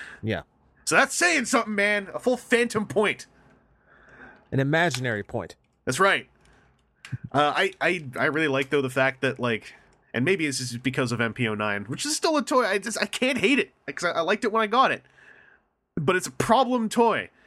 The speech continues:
Speaker 2: And this new one, like, I love how everything tabs in. Like, there's
Speaker 1: Yeah.
Speaker 2: so many locking points on that backpack. It's like, "All right,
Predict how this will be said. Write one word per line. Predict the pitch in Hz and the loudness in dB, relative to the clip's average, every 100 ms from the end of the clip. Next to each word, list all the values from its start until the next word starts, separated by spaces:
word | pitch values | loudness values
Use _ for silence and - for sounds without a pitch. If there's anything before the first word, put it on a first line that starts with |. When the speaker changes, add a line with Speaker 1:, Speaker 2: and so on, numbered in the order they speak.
| - - _ _ | -20 -20 _ _
Speaker 2:
And | 165 175 160 | -2 -2 -2
this | 156 | -4
new | 156 202 | 0 0
one, | 202 165 135 | 2 2 0
like, | 139 | -2
I | 175 | -2
love | 175 185 180 | 2 0 2
how | 190 175 | 0 2
everything | 170 170 196 180 175 | 0 0 0 -2 -6
tabs | 147 180 170 143 | -2 2 2 0
in. | 151 165 113 - _ _ _ _ _ _ _ _ _ _ 147 | -2 -2 -4 -10 _ _ _ _ _ _ _ _ _ _ -2
Like, | 139 | 0
there's | 165 156 | 2 2
Speaker 1:
Yeah. | 151 | 2
Speaker 2:
so | 143 220 190 196 | 0 0 2 2
many | 202 202 | 2 0
locking | 185 160 190 196 190 | 2 2 2 -2 -2
points | 190 165 151 | 0 0 0
on | |
that | 151 135 | -2 0
backpack. | 131 147 - 147 127 131 | 2 0 0 0 0 -2
It's | 127 | -4
like, | 139 139 | -2 2
"All | 170 | 2
right, | 170 151 | 2 0